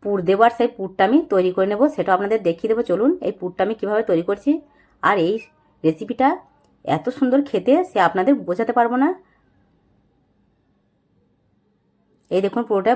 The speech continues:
বার হয়ে গেছে, আমি সবগুলোই বার করে নিয়েছি। আর একটা আমি আপনাদের জন্য দেখিয়ে দিলাম। এবার আমি পুরগুলো তৈরি করে নেবো, আর তার জন্য চলে যাব গ্যাস ওভেনের কাছে। আর গ্যাস ওভেনটা আমি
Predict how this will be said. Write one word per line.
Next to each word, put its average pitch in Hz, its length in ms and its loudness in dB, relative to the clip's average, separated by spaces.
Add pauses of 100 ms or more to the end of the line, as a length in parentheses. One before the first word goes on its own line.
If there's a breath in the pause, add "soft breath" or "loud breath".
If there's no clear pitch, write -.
বার 170 160 4
হয়ে 208 160 -4
গেছে, 226 180 0 (220)
আমি 196 100 -4 (100)
সবগুলোই 190 400 0
বার 233 160 4
করে 240 180 -2
নিয়েছি। 254 260 -4 (520 soft breath)
আর 156 180 0
একটা 170 180 -6
আমি 240 80 -2 (100)
আপনাদের 180 300 -2
জন্য 214 140 -4 (480 soft breath)
দেখিয়ে 175 400 -2
দিলাম। 269 200 2 (400)
এবার 190 240 4 (300)
আমি 180 120 0 (100)
পুরগুলো 190 340 -2
তৈরি 190 160 0
করে 196 140 0
নেবো, 202 160 0
আর 214 100 -2
তার 165 140 2
জন্য 190 200 -2
চলে 180 160 2
যাব 190 120 0 (540 soft breath)
গ্যাস 160 260 0
ওভেনের 233 280 0
কাছে। 262 180 0 (360)
আর 165 60 -2 (100)
গ্যাস 160 200 0
ওভেনটা 220 320 0
আমি 285 100 4